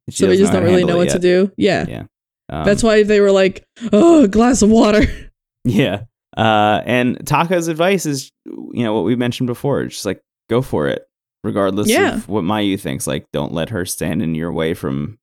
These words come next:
Speaker 1: trying to achieve a thing that you want.
Speaker 2: Yeah, which is actually very good advice.
Speaker 1: Yeah, for Terra's house, at least.
Speaker 2: For Terra's house.
Speaker 1: Yeah.
Speaker 2: It does scare me.
Speaker 1: Yes.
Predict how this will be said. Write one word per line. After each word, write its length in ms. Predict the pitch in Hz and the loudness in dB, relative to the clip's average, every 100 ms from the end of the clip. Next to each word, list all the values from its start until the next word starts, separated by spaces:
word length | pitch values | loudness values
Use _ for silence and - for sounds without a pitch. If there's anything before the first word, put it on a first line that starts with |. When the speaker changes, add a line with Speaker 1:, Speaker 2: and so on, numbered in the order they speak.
| _ | _
Speaker 1:
trying 380 | - 76 78 71 | -12 -8 -6 -8
to 320 | - 78 73 - _ _ _ _ - - _ _ - | -6 -6 -8 -12 _ _ _ _ -20 -20 _ _ -10
achieve 360 | 98 - 98 87 | -8 -2 -2 -2
a 60 | |
thing 220 | 85 95 | -4 -4
that 120 | 98 62 | -4 -4
you 80 | |
want. 280 | 67 65 64 _ _ _ _ _ _ | -6 -6 -8 _ _ _ _ _ _
Speaker 2:
Yeah, 320 | - 269 202 196 | -2 0 0 -2
which 340 | 208 202 - | -2 -2 2
is 260 | 196 196 - - - - | 0 0 -6 -16 -12 -4
actually 300 | 202 - 240 | -4 0 0
very 220 | 196 190 | 2 2
good 160 | 202 202 | 2 0
advice. 460 | 220 214 180 - - _ _ _ _ | 0 0 -2 -6 -20 _ _ _ _
Speaker 1:
Yeah, 220 | - 160 104 _ | -6 -4 -6 _
for 200 | - 165 | 0 0
Terra's 360 | 127 147 117 - | 2 4 4 2
house, 200 | 80 - | -2 -4
at 100 | 50 | -6
least. 300 | 65 - - | -6 -8 -4
Speaker 2:
For 80 | 254 | -2
Terra's 320 | 254 220 180 | 2 2 2
house. 400 | 175 - - - - _ _ | -2 -6 -8 -12 -16 _ _
Speaker 1:
Yeah. 200 | - 64 - _ _ | -12 -10 -12 _ _
Speaker 2:
It 100 | 175 | -2
does 200 | 175 180 | 0 0
scare 320 | - - 165 | -2 -2 0
me. 220 | 160 180 254 _ _ _ _ | 0 -2 -4 _ _ _ _
Speaker 1:
Yes. 380 | - - - - | -12 -10 -10 -14